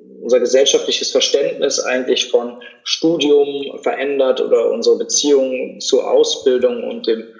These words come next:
dem Trend der Akademisierung, so nennen wir das in unserer Branche. Ähm, das heißt also, die Erwartungshaltung eben seitens Wirtschaft und Gesellschaft an Unis und Hochschulen ändert sich eigentlich insofern, als dass wir immer mehr,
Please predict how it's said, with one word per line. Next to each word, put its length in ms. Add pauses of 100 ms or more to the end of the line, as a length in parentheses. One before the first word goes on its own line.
(320)
dem 280
Trend 300
der 140
Akademisierung, 800
so 80
nennen 200
wir 60
das 220
in 60
unserer 260
Branche. 580 (300)
Ähm, 300
das 180
heißt 240
also, 180
die 100
Erwartungshaltung 920
eben 220
seitens 400
Wirtschaft 400
und 100
Gesellschaft 640
an 300
Unis 420
und 160
Hochschulen 480
ändert 360
sich 220
eigentlich 240
insofern, 400
als 220
dass 220
wir 400
immer 200
mehr, 380